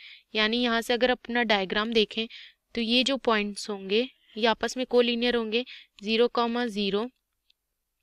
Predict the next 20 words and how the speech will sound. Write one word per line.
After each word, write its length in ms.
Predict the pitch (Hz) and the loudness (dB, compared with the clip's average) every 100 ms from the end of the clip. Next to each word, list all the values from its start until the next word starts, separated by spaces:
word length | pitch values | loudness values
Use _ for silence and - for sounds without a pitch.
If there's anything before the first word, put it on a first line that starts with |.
| - _ _ _ _ | -20 _ _ _ _
थ्री, 240 | 226 233 240 262 | -4 -2 0 2
फ़ोर 720 | 233 226 240 - 202 185 208 - _ - | 0 0 -4 -4 -4 -4 -6 -12 _ -2
and 240 | 226 277 - _ _ 214 | -2 -2 -8 _ _ -4
ये 120 | 220 _ | -4 _
पॉइंट 220 | 226 226 | 0 2
होगा 180 | 233 233 | 0 -2
कोई 300 | - 226 233 | -2 -2 -2
सिक्स, 320 | - 240 - - 240 233 226 | -4 -6 -6 -2 -2 0 0
एट। 220 | 226 220 - - - - | 0 0 -6 -20 -8 -2
अगर 240 | 226 262 | 2 2
ये 80 | 262 | 4
आपस 300 | 262 - 262 | 2 2 -2
में 100 | 269 - | -4 0
कोलिनियर 600 | 226 247 240 208 208 196 | 2 4 2 0 -4 -4
है 120 | 202 - - _ _ - | -6 -8 -20 _ _ 0
तो 140 | 254 | 2
यहाँ 300 | 240 226 233 | 2 2 2
से 120 | 262 | 2
अगर 180 | 262 269 | 2 2
हम 180 | 269 | 0